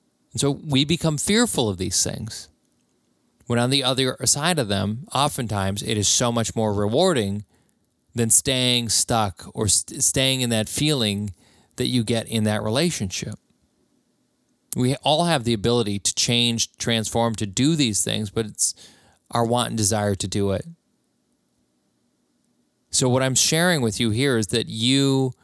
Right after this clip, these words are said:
the, the building block that I'm talking about, there's not multitudes of building blocks in this. You know, there's,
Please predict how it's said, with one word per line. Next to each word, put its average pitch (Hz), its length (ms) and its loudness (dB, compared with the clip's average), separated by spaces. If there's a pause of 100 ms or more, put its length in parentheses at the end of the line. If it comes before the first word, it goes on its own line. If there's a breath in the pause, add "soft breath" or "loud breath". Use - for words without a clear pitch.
(380 soft breath)
the, 117 140 -6
the 117 180 -4
building 151 400 2
block 95 320 -2
that 110 120 0
I'm 110 100 0
talking 117 360 0
about, 95 240 -2
there's 107 180 0
not 143 160 0
multitudes 127 720 0
of 101 80 -6
building 110 280 -2
blocks 98 360 -4
in 101 140 -2
this. 92 340 -6 (600 soft breath)
You 98 80 -6
know, 104 80 0
there's, 117 380 0